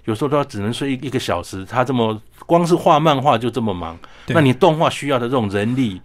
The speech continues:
Speaker 2: 对，
Speaker 1: 更，
Speaker 2: 一秒要多少张啊？
Speaker 1: 更多。对，
Speaker 2: 嗯。
Speaker 1: 那所以他很快就失败了。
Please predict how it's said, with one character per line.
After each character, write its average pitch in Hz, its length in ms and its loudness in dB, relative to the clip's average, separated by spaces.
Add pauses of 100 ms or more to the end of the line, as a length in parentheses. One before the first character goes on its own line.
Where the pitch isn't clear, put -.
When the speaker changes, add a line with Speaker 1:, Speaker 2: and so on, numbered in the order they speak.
Speaker 2:
对， 170 160 4
Speaker 1:
更， 196 160 6
Speaker 2:
一 185 40 6
秒 147 180 4
要 180 120 6 (140)
多 180 220 6
少 135 80 4
张 131 280 2
啊？ 113 140 -2
Speaker 1:
更 - 0 -
多。 - 160 -12
对， 117 280 6
Speaker 2:
嗯。 - 40 -14 (180)
Speaker 1:
那 185 160 6
所 180 160 6
以 131 300 4
他 160 140 2
很 120 120 0
快 123 140 -2
就 117 80 -2
失 113 180 -4
败 101 260 -2
了。 98 60 -16